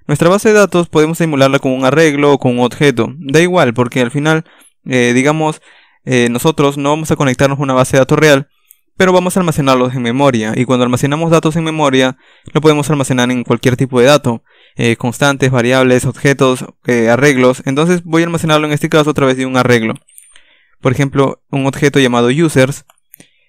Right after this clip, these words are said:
Y aquí, por ejemplo, vamos a simular que tenemos un único usuario en nuestra base de datos. Es decir, user es nuestra simulación de nuestra base de datos.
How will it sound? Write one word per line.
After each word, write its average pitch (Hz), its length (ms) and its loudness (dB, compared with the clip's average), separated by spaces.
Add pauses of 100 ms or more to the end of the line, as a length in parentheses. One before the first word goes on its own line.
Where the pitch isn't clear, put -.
(120)
Y 160 460 0
aquí, 160 240 0
por 185 160 -2
ejemplo, 175 260 0
vamos 175 180 -2
a 180 40 0
simular 143 360 0
que 151 100 0
tenemos 135 420 -2
un 160 380 -4
único 151 340 -2
usuario 135 400 2
en 123 60 -2
nuestra 120 240 0
base 120 240 2
de 120 60 4
datos. 117 280 2
Es 131 80 -2
decir, 156 340 0
user 160 320 0
es 147 120 0
nuestra 143 340 -2
simulación 127 460 -2
de 151 80 0
nuestra 135 220 0
base 123 220 2
de 123 60 2
datos. 113 380 0